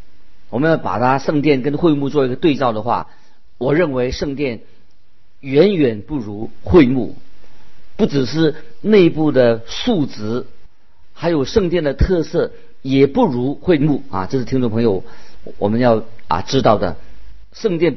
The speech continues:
比不上原来的会幕。首先，我认为圣殿太过复杂的，花样太多的。会幕它很单纯，啊，非常，会幕原来它会幕是非常单纯，这个单纯性已经丧失了。复-，会幕里面太复杂了。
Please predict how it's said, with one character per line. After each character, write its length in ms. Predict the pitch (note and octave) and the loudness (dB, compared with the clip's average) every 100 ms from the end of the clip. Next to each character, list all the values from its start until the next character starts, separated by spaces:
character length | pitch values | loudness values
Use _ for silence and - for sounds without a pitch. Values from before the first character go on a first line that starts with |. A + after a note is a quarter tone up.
| - | -4
比 100 | C3 | -4
不 140 | D3+ | -2
上 220 | E3+ D3+ - - - | -2 -4 -6 -12 -2
原 160 | C3+ | 0
来 100 | C3+ | 2
的 100 | B2 | 0
会 160 | B2 B2+ | 0 -2
幕。 240 | A#2 G#2+ - - | -2 -6 -8 -14
首 220 | - D3 | 0 0
先， 320 | C3 F3+ E3 - - - - | 2 0 0 -6 -8 -4 0
我 100 | A#2+ | 2
认 180 | C#3+ | 4
为 220 | A#2+ A2 A2 | 4 2 0
圣 240 | D#3+ C3 | 0 2
殿 260 | B2+ A2+ F2+ - - - - | 2 2 -2 -8 -10 -10 -6
太 340 | - E3+ C#3 | 0 4 4
过 340 | A#2+ C#3+ A#2 - - - - - | 4 4 4 0 -8 -8 -8 -8
复 260 | - G#3+ | -2 0
杂 240 | - - G#3+ | 0 0 0
的， 120 | - | 0
花 280 | - D#3+ E3 | -2 4 4
样 160 | C#3 | 4
太 200 | C3 D3+ B2 | 0 0 2
多 200 | C3 B2 | 2 0
的。 180 | D#2+ - - - - | -2 -8 -10 -10 -4
会 200 | - G#3+ | 4 4
幕 240 | F#3 E3+ C#3 | 6 2 2
它 140 | D#3 | 0
很 100 | G#2 | -4
单 280 | - D#3 C3 | 0 0 0
纯， 220 | G2+ G2 - | -2 -4 -6
啊， 140 | E2+ | -6
非 140 | - B2+ | -4 -2
常， 140 | A#2+ | -2
会 240 | G2+ - D#3+ | -2 0 0
幕 180 | C3+ | 2
原 140 | A#2 C3 | 2 2
来 100 | D3 | 2
它 160 | C#3 | 0
会 100 | C3+ | -2
幕 60 | C3 | -2
是 100 | A#2 - - | -4 -8 0
非 100 | E3+ | 2
常 80 | D#3 | 4
单 180 | D#3 C#3 | 4 4
纯， 260 | A2 A2 - - - | 2 0 -4 -10 -6
这 80 | E3 | -4
个 60 | |
单 220 | D#3+ G3+ | 2 2
纯 240 | D3 C3+ D#3+ | 2 -2 -2
性 260 | F3+ C#3+ - - | -2 -2 -4 -8
已 100 | - | -6
经 160 | G#2+ B2+ | -4 -2
丧 280 | - B2 A2 | -2 -4 -4
失 140 | A#2+ | -4
了。 180 | G2+ E2 - - - | -4 -4 -6 -10 -8
复-， 240 | - A3+ D3+ | -2 -2 2
会 140 | A3 | 4
幕 180 | G3+ G3 | 4 4
里 160 | C3+ C#3 | 4 2
面 140 | D#3+ | 0
太 180 | - F3+ | 0 0
复 200 | D#3+ A2+ | 0 -2
杂 180 | G2+ A2+ | -2 -4
了。 160 | - | -6